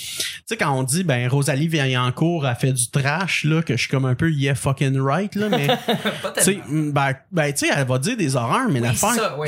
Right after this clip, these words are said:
Speaker 1: que, que, que, justement, elle joue la fille qui est innocente, elle joue la fille qui, euh,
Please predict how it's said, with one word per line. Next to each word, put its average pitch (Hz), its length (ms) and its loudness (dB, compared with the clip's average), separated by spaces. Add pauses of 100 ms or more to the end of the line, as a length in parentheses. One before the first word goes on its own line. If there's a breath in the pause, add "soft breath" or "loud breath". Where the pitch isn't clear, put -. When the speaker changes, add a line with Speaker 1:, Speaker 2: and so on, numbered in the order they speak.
(120)
Speaker 1:
que, 143 180 -2
que, 127 80 -6
que, 127 340 0
justement, 143 600 0
elle 147 80 4
joue 131 240 0
la 127 160 2
fille 160 240 0
qui - 120 -4
est - 100 -8
innocente, 160 680 0
elle 120 120 2
joue 123 160 0
la 123 160 2
fille 151 300 0
qui, 131 320 0
euh, 123 160 0